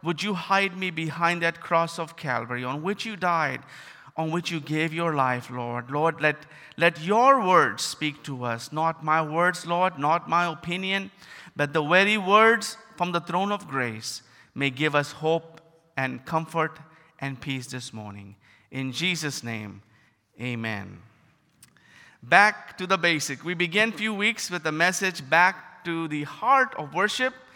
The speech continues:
We learned the importance of being in worship, in, in connecting with God in worship from the heart.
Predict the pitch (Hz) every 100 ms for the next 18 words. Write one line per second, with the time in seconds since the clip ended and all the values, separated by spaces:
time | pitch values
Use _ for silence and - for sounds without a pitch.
0 | - - 147 170 180 202 196 190 185 160
1 | 220 220 190 151 147 - 160 147 160 220
2 | 233 208 180 170 165 - 123 - 156 147
3 | - 156 151 - 175 185 208 208 202 185
4 | 175 151 180 170 147 120 - - - 165
5 | 160 170 156 147 117 - _ - 190 202
6 | 202 185 160 120